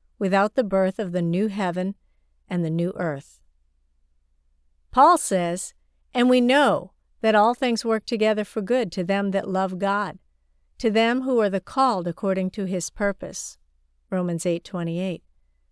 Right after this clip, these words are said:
The old creation is part of all things that work together for good. The old creation is the eggshell, or egg white that supports the new chick as it grows.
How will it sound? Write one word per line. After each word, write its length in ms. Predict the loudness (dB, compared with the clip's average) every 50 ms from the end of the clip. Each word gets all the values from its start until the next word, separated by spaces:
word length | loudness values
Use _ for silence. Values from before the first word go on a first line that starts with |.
| _ _ _ _ _ _ _
The 140 | _ 6 6
old 180 | 8 6 6 2
creation 540 | 0 0 2 2 2 0 -2 -4 -4 -4 -2
is 160 | -4 -4 -6
part 420 | -12 -8 -4 0 0 0 0 -2 -4
of 160 | -8 -10 -8 -6
all 240 | -4 -2 -2 -4
things 340 | -4 -4 -4 -4 -2 -4 -4
that 140 | -6 -6 -4
work 220 | -4 -6 -6 -6
together 380 | -6 -4 -2 -2 -2 -2 -4 -6
for 180 | -6 -6 -8 -6
good. 360 | -2 -2 -2 -2 -4 -6 _ _ _ _ _ _ _ _ _ _ _ _ _ _ _ _
The 120 | 2 4
old 220 | 4 4 4 2 -2
creation 600 | -4 -2 0 0 2 0 0 -2 -2 -4 -2 -2
is 120 | -4 -4
the 160 | -2 0 0
eggshell, 580 | 0 0 -2 -4 -6 -4 -4 -4 -4 -4 -8 -14 _ _ _ _ _ _ _ _ _ _ _ _
or 240 | 0 2 2 2 2
egg 240 | 2 2 0 0 0
white 320 | 0 0 2 2 0 -2
that 160 | -6 -12 -10 -6
supports 500 | -6 -6 -6 -4 -2 -2 -2 -2 -4 -6
the 140 | -4 -2
new 180 | 0 0 0 0
chick 360 | -2 -4 -4 -2 -4 -2 -2
as 160 | -6 -6 -6
it 80 | -6 -8
grows. 580 | -6 -2 0 0 0 0 -2 -6 -8 -12 -14